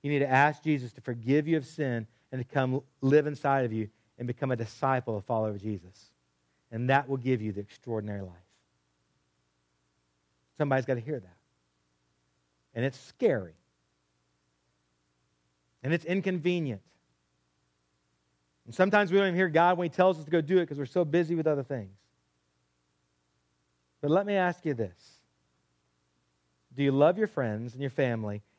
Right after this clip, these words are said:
and do you love God enough that you'd lay down on your side for sixteen months, that you would eat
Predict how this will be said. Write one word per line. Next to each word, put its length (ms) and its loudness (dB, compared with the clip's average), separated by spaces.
and 100 -6
do 60 -2
you 60 2
love 320 4
God 280 2
enough 560 -6
that 140 -6
you'd 140 -2
lay 260 4
down 200 0
on 120 -2
your 100 -4
side 520 2
for 80 -12
sixteen 560 -6
months, 500 -6
that 200 -4
you 120 0
would 100 2
eat 220 0